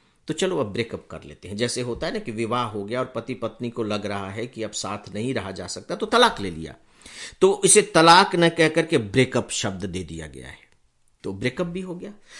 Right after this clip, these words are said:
अब ये breakup हो गया तो ये प्रेम सफल रहा या असफल रहा या बहुत अच्छे तरीके से अलग हो गया, जिसे अंजाम तक पहुंचाना न हो मुमकिन, उसे एक खूबसूरत मोड़ देकर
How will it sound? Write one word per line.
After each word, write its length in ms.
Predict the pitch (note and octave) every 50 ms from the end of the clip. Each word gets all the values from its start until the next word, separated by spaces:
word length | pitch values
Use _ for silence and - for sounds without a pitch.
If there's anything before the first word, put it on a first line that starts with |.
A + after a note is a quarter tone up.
| - -
अब 160 | D3 D3 D#3
ये 80 | D#3 D#3+
breakup 460 | C#3+ B2+ C#3+ D#3+ D#3+ D#3+ F#3+ E3+ -
हो 100 | E3+ E3+
गया 160 | E3 E3+ E3
तो 140 | E3 - C#3
ये 60 | C3
प्रेम 320 | A#2+ - C3 C3 C3 C3+ C3
सफल 340 | C3 - A#2+ - - D3+ D3+
रहा 240 | C#3+ D3+ D3 D3+
या 160 | D3+ D3 C#3 G#2
असफल 440 | - A#2 A#2 - C3 - - D3+
रहा 220 | C#3+ C#3+ C#3+ C#3+ D3+
या 160 | C#3+ B2+ G2+
बहुत 280 | F#2+ F#2+ G#2 A#2 - A2+
अच्छे 220 | G#2 - - A#2
तरीके 320 | - G#2+ G#2 G#2+ G#2 A2+
से 160 | - - G#2+ -
अलग 260 | A2 A2+ A#2+ C3+ D3 C3+
हो 120 | C3+ C#3
गया, 180 | D3 D3+ D3+ D3
जिसे 300 | C3 B2+ - - C3+ B2+
अंजाम 440 | A#2+ A#2 A#2 A#2+ B2 B2+ C3 C3
तक 160 | B2 - C3 A#2+
पहुंचाना 680 | - - - A#2 A#2+ A2+ - B2+ A#2+ A#2+ A#2+ B2+ C3 B2+
न 100 | B2 B2
हो 220 | A2+ A2+ A#2+ B2
मुमकिन, 460 | A#2+ A#2+ A#2+ A#2 - - B2 B2 B2 - - - - - -
उसे 280 | C3 C3 C3 C#3 C3+
एक 180 | C3 C3+ - -
खूबसूरत 580 | - - C3+ C3 - - - B2+ A#2+ C3+ B2+ -
मोड़ 280 | A2+ A#2 B2 B2+ B2+ A#2+
देकर 400 | A2+ A#2+ A#2+ A2+ - C3+ B2